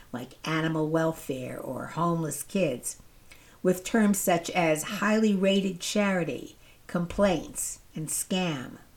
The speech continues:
Pay attention to the charity's name and web address. Scammers often mimic the names of familiar, trusted organizations to deceive donors. I'm going to add my two cents here. We've probably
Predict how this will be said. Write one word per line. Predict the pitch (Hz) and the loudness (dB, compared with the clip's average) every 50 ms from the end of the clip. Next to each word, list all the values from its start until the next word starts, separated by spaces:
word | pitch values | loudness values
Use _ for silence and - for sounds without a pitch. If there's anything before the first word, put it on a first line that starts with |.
| - - - - - _ _ _ _ - - - - - - - - - - - - | -20 -20 -20 -20 -20 _ _ _ _ -20 -20 -20 -20 -20 -20 -20 -20 -20 -20 -20 0
Pay | - 262 269 285 | 4 8 10 10
attention | 302 302 - 311 311 302 294 - 226 214 | 10 8 6 2 2 2 2 2 0 0
to | 208 208 | 0 0
the | 175 170 165 | 0 0 -2
charity's | 165 - - 202 196 190 190 190 180 180 175 180 170 170 - - | -2 0 0 2 4 4 4 4 2 2 0 0 -2 -4 -4 -2
name | 170 160 160 170 175 185 185 190 190 185 196 - | -2 0 0 0 0 2 2 2 0 0 -2 -2
and | - 160 160 165 160 160 160 160 - - - | -2 0 0 0 0 0 -2 -4 -6 -8 -6
web | - 160 160 160 151 151 151 | -2 0 2 2 2 0 -4
address. | 139 139 - - - - - - - - - - - - - - - - - - - - | -6 -6 -8 -8 -8 -8 -10 -10 -8 -8 -8 -10 -12 -16 -20 -20 -20 -20 -20 -20 -12 -8
Scammers | - - - 196 185 190 185 180 180 175 - - | -6 -2 2 2 4 4 4 2 2 2 0 0
often | - 185 202 202 - 202 180 175 175 | 2 4 4 4 4 4 4 4 6
mimic | 185 208 208 190 165 160 - | 6 6 6 4 2 0 0
the | - 165 | 0 0
names | 165 165 165 165 165 165 165 165 156 | 2 2 2 0 0 0 -2 -4 -6
of | - - 165 160 160 | -4 -4 -4 -4 -2
familiar, | - - 160 170 175 196 214 220 220 190 170 156 156 | -2 0 0 2 4 4 6 6 6 6 4 4 2
trusted | 156 - - - 202 196 - - 180 - | -2 -4 0 0 0 0 0 -2 -6 0
organizations | - 170 160 160 151 156 147 151 143 151 165 170 180 175 - - 147 139 139 143 - - - - - - - - - - | 2 2 2 2 2 0 0 0 2 2 2 2 2 0 -4 -6 -8 -6 -6 -8 -10 -12 -16 -20 -20 -20 -20 -12 -6 -2
to | - 175 160 147 143 147 - - | 0 2 2 2 2 0 -4 -6
deceive | - 156 151 - - - 175 170 156 147 143 139 139 139 - - - - - - - | -4 -2 -2 0 0 0 0 0 0 0 -2 -4 -6 -8 -14 -20 -20 -20 -20 -10 -2
donors. | - 175 165 165 160 151 139 123 - - - - - - - - - - - - - - - - - - | 2 2 2 2 2 0 -4 -6 -10 -12 -10 -8 -8 -8 -10 -12 -16 -18 -18 -18 -18 -20 -20 -20 -16 -10
I'm | - 170 160 | -8 -8 -4
going | - 170 160 151 | 0 0 0 0
to | - 170 | -2 -2
add | 165 160 160 | -2 -2 -4
my | 151 147 160 | -4 -8 -8
two | 156 - - 175 | -6 -4 -4 -4
cents | 165 - - 180 160 156 160 - - | -2 -2 -2 -4 -4 -4 -4 -4 -2
here. | 190 175 165 156 | 0 0 0 2
We've | 156 160 156 - | 0 0 -2 -2
probably | - 170 170 170 165 165 165 160 151 151 156 | -2 -2 -2 -2 -2 0 0 0 0 -2 -4